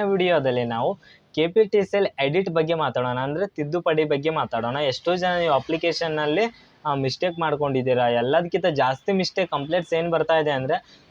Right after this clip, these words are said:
"ಸರ್, ನಾನು ಫೋಟೋ ಮತ್ತೆ ಸಿಗ್ನೇಚರ್ ಅಪ್ಲೋಡ್ ಮಾಡಿಲ್ಲ, but ಆಟೋಮೆಟಿಕ್ಲಿ ಯಾರ್ದೋ ಫೋಟೋ, ಯಾರ್ದೋ ಸಿಗ್ನೇಚರ್ ಬರ್ತಾ ಇದೆ" ಅಂತ ತುಂಬಾ ಅಂದ್ರೆ ತುಂಬಾ ಜನದ್ದು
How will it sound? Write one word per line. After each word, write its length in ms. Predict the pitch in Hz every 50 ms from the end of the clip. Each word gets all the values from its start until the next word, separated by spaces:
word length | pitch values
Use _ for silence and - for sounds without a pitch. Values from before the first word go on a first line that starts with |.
| - -
"ಸರ್, 180 | 190 196 196
ನಾನು 280 | 180 185 185 185 196 196
ಫೋಟೋ 400 | 190 - 165 160 165 165 202 202
ಮತ್ತೆ 260 | 196 190 185 - 196
ಸಿಗ್ನೇಚರ್ 480 | 185 - 175 160 165 175 175 175 180 170
ಅಪ್ಲೋಡ್ 340 | 156 139 - 160 165 175 165
ಮಾಡಿಲ್ಲ, 480 | 156 143 147 165 170 156 139 120 117 120 - - 107 _ _ _ _ - 156
but 160 | 175 180 165
ಆಟೋಮೆಟಿಕ್ಲಿ 580 | 151 143 175 190 196 196 180 185 175 196 196 180
ಯಾರ್ದೋ 320 | 160 139 139 143 160 190
ಫೋಟೋ, 300 | 180 - 175 175 170 185
ಯಾರ್ದೋ 300 | 175 143 139 135 147 170
ಸಿಗ್ನೇಚರ್ 500 | 165 - 156 143 151 156 151 165 156 151
ಬರ್ತಾ 300 | 143 147 143 131 151 147
ಇದೆ" 100 | 147 151
ಅಂತ 140 | 151 151 180
ತುಂಬಾ 440 | 175 - - 147 160 175 180 185 185
ಅಂದ್ರೆ 200 | 185 185 202 190
ತುಂಬಾ 380 | - - 165 175 185 190 196
ಜನದ್ದು 480 | 185 170 185 180 180 175 175 196 208